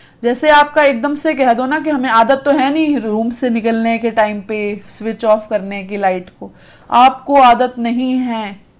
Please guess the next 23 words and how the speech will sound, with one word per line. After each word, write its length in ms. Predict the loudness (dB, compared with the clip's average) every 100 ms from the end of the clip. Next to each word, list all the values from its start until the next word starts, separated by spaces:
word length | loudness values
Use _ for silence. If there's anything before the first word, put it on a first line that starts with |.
| _ 0
क्या 380 | 4 6 4 -2 -20 _
कि 100 | -4
भैया 460 | -2 2 4 4 2 -10 _ -4
हमें, 520 | 0 2 0 -2 -8 _ _ _ -20 _ _ -12 -6 2
अ, 360 | 4 6 4 0 -2 -10 -4
तीन 220 | 0 2
रोटी 300 | 2 0 -2
की 80 | -4
जगह 260 | -4 -2 -2
दो 200 | 0 0
रोटी 280 | 0 -4 -6
खानी 240 | -6 -6
है, 60 | -4
तो 100 | -4
शॉर्ट 360 | 4 4 4
रन 100 | 0
में 160 | 0 0
हमारी 600 | 2 4 2 2 -2 -4 -20 -20 -20 -20 _ _ -4
डिमांड 600 | -2 2 2 4 2 -2 -8 -4
इनइलास्टिक 800 | 0 2 6 4 2 -6 -10 -10
होती 340 | -14 -14 -14
है। 280 | -14 -18 _ _ _ _ _ _ _ _ _ _ 0
But 180 | 4 4